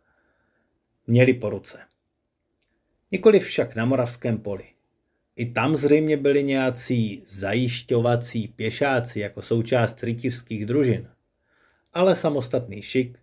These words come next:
netvořili. Kapitola třetí. Chaos v předních řadách. Ač měli Češi vepředu téměř největší sílu,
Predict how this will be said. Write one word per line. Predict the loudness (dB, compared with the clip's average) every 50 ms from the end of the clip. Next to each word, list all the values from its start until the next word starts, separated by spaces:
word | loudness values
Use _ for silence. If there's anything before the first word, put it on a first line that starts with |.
| _ _ -10
netvořili. | -10 -10 -6 -4 -4 -4 -4 -4 -6 -6 -8 -10 -14 _ _ _ _ _ _ _ _ _ _ _ _ _ _ _ _ _ _ _ _ _ _ _ _ _ _ _ _ _ _ _ _ _ _ _ _ _ _ _ _ _ _ _ _ _ _ _ _ _ _ _ _ _ _ _ _ _ _ _ _ _ _ _ _ _ _ _ _ _ _ _ _ _ _ _ _ _ _ _ _ _ _ _ _ _ _ _ _
Kapitola | 2 4 4 4 4 2 2 0 0
třetí. | -4 -2 0 0 0 -2 -4 -6 -4 -2 -2 -4 -6 -8 -12 -18 _ _ _ _ _ _
Chaos | -10 -2 2 4 6 6 6 4 2 -2 -10
v | -14 -16
předních | -8 -4 -4 -2 -2 -2 -6 -6 -4
řadách. | -2 -2 2 2 2 0 0 -4 -10 -14 -20 -20 _ _ _ _ _ _ _ _ _ _ _ _ _ _ _ _ _ _ _ _ _ _ _ _ _ _ _ _ _ _ _ _ _ _ _ _ _ _ _ _ _ -2
Ač | -2 -2 0 0 -2
měli | 2 4 4 4 4
Češi | 4 2 0 0 2 -2 -2
vepředu | -2 -2 -4 -2 2 2 2 2 0
téměř | -2 0 0 2 2 0 0 -2 -2
největší | 0 0 2 2 2 0 0 -6 -8 -8
sílu, | -8 -2 0 2 2 2 2 0